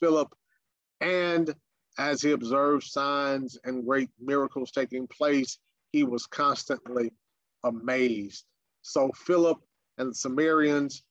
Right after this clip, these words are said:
experience a divine disruption that leads to their salvation. Uh, uh, Simon, rather, Simon and the Samaritans experience a divine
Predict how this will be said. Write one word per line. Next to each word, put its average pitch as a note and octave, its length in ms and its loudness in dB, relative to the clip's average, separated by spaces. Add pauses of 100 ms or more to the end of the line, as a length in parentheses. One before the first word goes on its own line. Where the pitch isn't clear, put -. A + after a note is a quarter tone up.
(220)
experience D3+ 760 0
a C#3+ 80 0
divine C3+ 480 0
disruption C3 720 -2 (360)
that A#2+ 140 0
leads C3 840 0 (440)
to C3+ 440 4 (280)
their C3 120 2
salvation. B2 800 0 (480)
Uh, A2 100 -10 (120)
uh, A#2 160 -2 (120)
Simon, D3+ 480 0
rather, A2+ 320 -2
Simon D#3 440 2
and B2 140 0
the G#2+ 60 -12
Samaritans G#2+ 680 -8 (420)
experience C3+ 500 -2
a B2+ 80 0
divine B2 580 -2